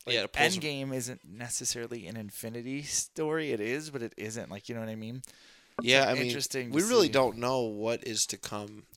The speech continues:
Speaker 1: Oh,
Speaker 2: in
Speaker 1: it's
Speaker 2: Endgame.
Speaker 1: clearly so different 'cause who, how many of these characters are, have even been introduced?
Speaker 2: That, none of that. Um,
Speaker 1: The Watcher is the only,
Speaker 2: and
Speaker 1: like, cosmic
Speaker 2: Nebula
Speaker 1: being.
Speaker 2: is, is the interest-, I think,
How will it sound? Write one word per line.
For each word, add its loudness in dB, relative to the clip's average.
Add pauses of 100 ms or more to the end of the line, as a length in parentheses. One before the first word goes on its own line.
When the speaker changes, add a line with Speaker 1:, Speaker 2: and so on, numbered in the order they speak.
(120)
Speaker 1:
Oh, 4
Speaker 2:
in -2
Speaker 1:
it's 4
Speaker 2:
Endgame. -2
Speaker 1:
clearly 2
so 0
different -4
'cause -2
who, 0
how -2
many -6
of -8
these -4
characters -2
are, -2
have -8
even -14
been -8
introduced? -10 (260)
Speaker 2:
That, 2
none 2
of -2
that. 0
Um, -4
Speaker 1:
The 0
Watcher 0
is -4
the -6
only, -4
Speaker 2:
and -2
Speaker 1:
like, -2
cosmic -2
Speaker 2:
Nebula 0
Speaker 1:
being. 4
Speaker 2:
is, 0
is -4
the -4
interest-, 0 (160)
I -4
think, -12